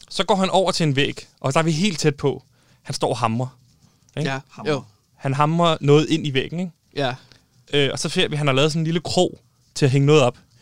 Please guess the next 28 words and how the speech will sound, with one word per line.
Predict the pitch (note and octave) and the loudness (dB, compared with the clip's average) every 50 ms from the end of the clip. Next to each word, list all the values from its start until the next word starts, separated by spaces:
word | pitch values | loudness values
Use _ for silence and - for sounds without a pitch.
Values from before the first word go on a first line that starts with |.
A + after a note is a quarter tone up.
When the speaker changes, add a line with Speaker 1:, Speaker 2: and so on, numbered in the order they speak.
| _ | _
Speaker 2:
Nå, | - D3+ F#3 G3+ | -2 0 0 0
smart. | F3 - - E3+ F3 F3 D3 D3+ - - - - _ _ | -2 -2 -2 -2 0 0 -2 -4 -8 -14 -16 -18 _ _
Til | - - D3 C#3+ C#3 C3+ | -4 -2 -2 0 -2 -2
sådan | - D3+ C#3+ C#3 C3+ | -4 -4 -6 -6 -6
sit | - - C#3+ C3 B2+ | -6 -6 -6 -8 -6
håndværk | C3 C#3 C#3 D#3 E3 D#3+ D3 D3 D3 | -6 -6 -4 -4 -4 -6 -6 -6 -8
måske, | C#3+ C3 - - C#3+ | -10 -8 -8 -8 -8
eller | C3+ B2+ A#2+ A#2+ B2 B2 C3 - | -8 -8 -8 -8 -10 -12 -14 -10
Speaker 1:
Nej, | - D#3 E3+ F3+ F3 | -4 -2 -2 0 0
nej, | E3+ D#3 | -2 -2
Speaker 2:
til | C#3+ C#3 | -4 -2
Speaker 1:
fordi | - D3 E3+ | -2 0 0
nu | F#3+ | 0
Speaker 2:
sit | F#3+ | 2
Speaker 1:
kommer | G3 G3+ F#3+ E3+ | 2 0 0 0
twistet. | - F#3 G3 - - - - - _ _ | -2 -2 -2 -2 -4 -8 -12 -14 _ _
Speaker 2:
Nå. | D#3+ F3+ G#3+ F3+ C#3+ - - - _ - | -4 -4 -4 -4 -6 -10 -16 -20 _ -12
Speaker 1:
Så | - E3 | -8 -4
hænger | E3 F#3 F3 E3 | -2 0 0 0
han | D3+ D3+ C#3+ | 0 0 0
op | E3+ - - | 0 0 -2
på | G3 | -4
væggen. | D#3 D#3+ D#3+ D3+ D#3 D3+ C#3 - _ _ _ _ _ _ - | -2 -2 -2 -2 -4 -10 -12 -14 _ _ _ _ _ _ -4
Et | D#3+ C#3 | -2 2
nyt | D#3+ F#3+ A#3 A#3 | 2 2 2 4
ansigt. | G3 C#3+ C3+ - - C#3 - - - - _ _ _ _ _ _ | 2 2 0 0 -2 -6 -8 -10 -16 -18 _ _ _ _ _ _
Kvindeansigt. | - D3+ D3 D3 C#3+ C3 A#2+ - - B2+ - - - _ _ _ _ _ _ _ _ _ _ _ - _ _ - | -4 0 0 2 2 2 0 -2 -6 -10 -10 -14 -18 _ _ _ _ _ _ _ _ _ _ _ -20 _ _ -10
Speaker 3:
Okay. | D#3+ E3+ D3 - G#3+ D#3+ B2 | -8 -8 -6 -6 -6 -6 -6